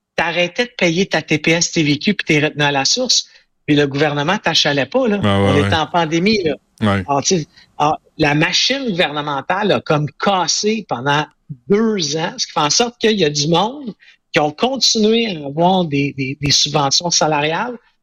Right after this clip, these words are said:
Speaker 1: mais qui payaient pas leur D A S, qui payaient pas leur T P S, T V Q. Alors là, ces gens-là, ces entreprises, c'est très néfaste, là. Tu sais, c'est pas
Speaker 2: Ouais.
Speaker 1: correct d'avoir fait ça.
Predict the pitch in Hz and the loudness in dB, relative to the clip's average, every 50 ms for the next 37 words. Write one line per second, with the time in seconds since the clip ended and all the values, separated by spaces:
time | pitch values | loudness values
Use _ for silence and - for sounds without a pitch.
0 | _ - 147 147 139 - - - - - 165 160 156 156 135 - _ - 269 285 | _ -6 -6 -6 -4 -6 -12 -6 -2 -2 -2 0 -2 -4 -4 -4 _ -2 0 0
1 | 247 185 151 135 131 131 131 135 135 131 127 131 143 147 139 - - - - - | 2 0 0 0 -2 0 0 0 0 0 -2 -4 -4 -2 -2 -2 -2 -2 -4 -6
2 | _ _ _ - - - - 185 165 160 170 165 151 151 - - 277 302 - 262 | _ _ _ -20 -16 -6 -4 -2 -2 0 0 0 -2 -2 -4 -2 0 0 2 2
3 | 226 175 147 131 - - 147 147 - 156 147 147 - - 156 143 143 139 - 196 | 2 2 0 0 0 -2 -2 0 2 0 0 0 -2 -2 -2 -2 -2 -2 0 0
4 | 185 - - - - - - _ - 135 143 151 190 233 - - 180 151 - 156 | -2 -2 -4 -18 -20 -20 -18 _ -4 0 2 2 2 2 2 2 2 2 2 0
5 | 156 151 147 135 147 180 233 - - 170 139 151 147 143 - - 147 - 151 170 | 0 -2 -2 0 0 0 0 0 -4 -2 0 -2 -2 0 0 -2 -2 0 0 2
6 | 196 202 185 156 - - _ _ _ _ - - - 156 135 147 - - 165 147 | 2 2 2 0 -2 -4 _ _ _ _ -4 -2 0 0 -2 -2 -4 -4 0 0
7 | 175 175 175 160 151 147 131 - 226 226 190 - - - - - - - 143 - | 2 2 0 0 -4 -8 -4 -4 -2 -2 -2 -4 -6 -6 -8 -6 -4 -2 -2 -2
8 | - 117 - - 85 82 139 127 180 196 170 143 139 127 131 127 120 - 147 120 | -2 0 0 0 0 0 0 0 0 0 -2 -6 -8 -8 -6 -6 -4 -4 -4 -2
9 | - - 180 | -2 0 0